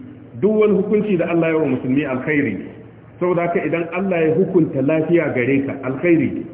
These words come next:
Saboda za ka yi ta ibada kana ma Allah godiya da ka bani lafiya.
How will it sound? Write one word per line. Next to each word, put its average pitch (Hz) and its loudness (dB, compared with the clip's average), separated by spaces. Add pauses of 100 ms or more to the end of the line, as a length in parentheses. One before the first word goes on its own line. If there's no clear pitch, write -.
(400)
Saboda 170 2
za 160 0
ka 160 0
yi 147 2
ta 175 -2
ibada 151 0
kana 147 0
ma 127 0
Allah 139 0
godiya 135 -2
da 120 -4
ka 143 -6
bani 135 -2
lafiya. 101 -6